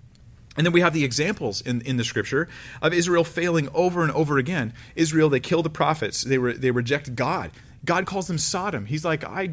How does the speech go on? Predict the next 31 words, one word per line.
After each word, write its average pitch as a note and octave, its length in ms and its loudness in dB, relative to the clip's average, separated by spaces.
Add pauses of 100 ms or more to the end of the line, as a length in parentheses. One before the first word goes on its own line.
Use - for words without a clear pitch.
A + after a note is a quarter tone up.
I F#3 100 0
drove G#3 280 0
them A3 160 0
out A#3+ 240 0
and D#3 120 -4
put G3+ 160 -2
you G#3+ 60 -2
in G#3 60 0
the G#3 60 0
land. G#3+ 200 -2
You're A#3+ 80 -2
worse A#3+ 200 -2
than G#3+ 140 -2
them." A2+ 220 -2 (1500)
The, D#3+ 240 -2 (120)
the D3 220 -6
application F3 640 -2
is B2 120 -4
that B2 100 0
God, E3 440 -2
throughout E3 360 0
the D#3 80 -2
Old C3 120 0
Testament, C#3 360 -6
and A#2+ 80 -4
by F3 120 0
the G3 80 -4
way, D#3 100 2
when B2 120 0
you A#2 80 0
see G#3 440 -4